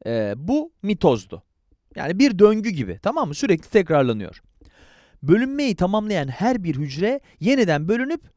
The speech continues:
bu aynı döngüye girebiliyor. Peki mayoz bölünmede ne oluyor? Onu da yazalım buraya. Mayoz. Mayozda bir takım farklılıklar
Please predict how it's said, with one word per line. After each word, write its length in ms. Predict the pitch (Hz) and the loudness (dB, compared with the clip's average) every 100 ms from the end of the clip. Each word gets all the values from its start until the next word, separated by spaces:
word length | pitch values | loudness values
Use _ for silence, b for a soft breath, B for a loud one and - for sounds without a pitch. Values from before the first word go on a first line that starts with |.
| _ _ | _ _
bu 240 | 226 269 233 | -4 0 2
aynı 300 | 240 214 196 | 2 2 2
döngüye 380 | 170 131 123 | 0 0 -4
girebiliyor. 640 | 117 120 98 - 73 - _ _ _ _ b b b | -2 -4 -4 -8 -16 -16 _ _ _ _ b b b
Peki 560 | 269 285 190 156 143 131 _ _ - | -4 -2 2 2 0 -6 _ _ -14
mayoz 540 | 135 180 277 302 175 143 | 2 4 6 4 2 0
bölünmede 600 | 135 120 113 104 98 87 - | 0 0 -4 -4 -6 -10 -14
ne 140 | 120 113 | -8 -6
oluyor? 460 | 101 101 170 - _ _ _ _ _ | -4 -6 -8 -12 _ _ _ _ _
Onu 200 | 156 147 | -8 -4
da 180 | 104 90 | -4 -4
yazalım 460 | 110 104 101 95 92 | -6 -4 -4 -6 -8
buraya. 380 | 90 92 123 220 - | -6 -4 -4 -6 -10
Mayoz. 720 | 113 107 92 131 202 - _ _ _ _ _ b b b b - | -6 -4 -2 -4 -4 -10 _ _ _ _ _ b b b b -2
Mayozda 840 | 262 294 220 151 120 123 143 214 | 2 4 4 2 0 2 4 2
bir 300 | 170 196 285 | -2 0 0
takım 440 | 208 160 147 240 247 | 2 -2 -2 -4 -2
farklılıklar 1000 | 185 170 156 151 147 - 139 117 - | -2 -2 -2 -6 -6 0 0 0 -4